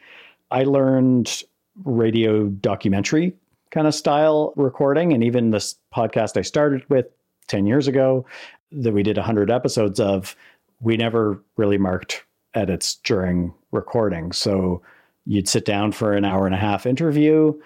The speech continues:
hit record, focus on the interview, and hit stop. And one of the things that we bring to the table as, as producers when we're working with clients is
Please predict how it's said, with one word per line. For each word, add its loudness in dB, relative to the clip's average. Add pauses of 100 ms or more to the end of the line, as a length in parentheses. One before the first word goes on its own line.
(260)
hit -4
record, 2 (200)
focus -4
on 0
the 2
interview, 2 (400)
and -4
hit -2
stop. -4 (560)
And -2 (420)
one 2
of 2
the -4
things -2
that 0
we 2 (280)
bring 2
to 2
the 0
table 2
as, -2
as -2
producers 0
when 0
we're 0
working 0
with -4
clients -2
is -2